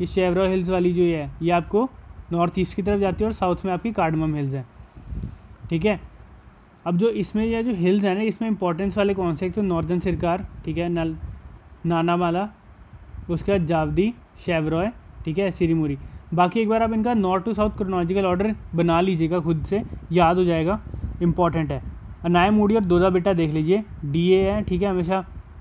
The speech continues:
तो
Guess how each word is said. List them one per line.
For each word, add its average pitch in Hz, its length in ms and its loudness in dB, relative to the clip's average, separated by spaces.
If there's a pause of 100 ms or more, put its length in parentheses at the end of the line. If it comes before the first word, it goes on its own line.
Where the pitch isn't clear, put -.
(2500)
तो 180 380 2